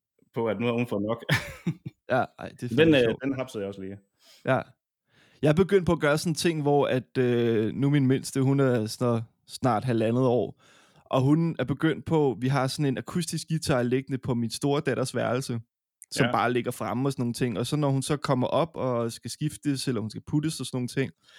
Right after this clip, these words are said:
Speaker 2: så kan hun godt lide sådan at gå ind og bare lige sådan, drut, drut, drut, sådan at, at slå på strengene og sådan nogle ting, fordi det
Speaker 1: Lige
Speaker 2: ser
Speaker 1: at
Speaker 2: lidt
Speaker 1: blinke
Speaker 2: sjovt
Speaker 1: lidt.
Speaker 2: ud. Ja, ja.
Speaker 1: Ja.
Speaker 2: Og så, øh, så er jeg så begyndt på sådan at tage den op og sidde og spille lidt og sådan nogle ting. Og så her, jeg tror, det var i går eller i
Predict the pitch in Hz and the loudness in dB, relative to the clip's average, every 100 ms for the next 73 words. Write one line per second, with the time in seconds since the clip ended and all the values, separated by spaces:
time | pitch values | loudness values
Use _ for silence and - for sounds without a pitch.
0 | - - _ - 160 151 151 151 160 151 | -20 -20 _ 0 4 4 4 2 -2 -4
1 | 156 135 147 - 117 135 139 139 117 175 | -2 0 0 0 0 0 0 -2 -2 -2
2 | - 180 - - - - 98 - 131 123 | -2 -6 -6 -6 -8 -8 -12 -6 0 2
3 | 120 113 - - 170 139 123 113 123 131 | 4 2 -2 -2 0 0 -2 -2 -2 -2
4 | 127 117 113 - 117 113 123 135 117 139 | -4 -6 -8 -8 -6 -4 0 2 2 2
5 | 113 110 110 101 - _ _ 160 165 117 | 0 0 0 -2 -6 _ _ 4 4 4
6 | 120 _ _ _ _ _ _ - - 185 | 0 _ _ _ _ _ _ -4 2 4
7 | 180 175 165 147 139 170 160 160 170 151 | 6 6 6 4 2 0 0 -2 -2 -2
8 | 160 135 143 123 131 104 135 147 113 - | 0 -2 -4 -4 -4 -4 -4 -4 -8 -10
9 | - - 135 175 170 147 - 139 135 151 | -10 -2 0 2 0 -2 -6 -6 -2 -2
10 | 139 - - 143 190 180 185 160 - _ | -2 -6 -4 0 2 4 4 2 -4 _
11 | 131 - 156 127 110 107 _ - 131 - | -8 -2 0 0 -4 -6 _ -6 -4 -4
12 | - 107 113 | -8 -10 -10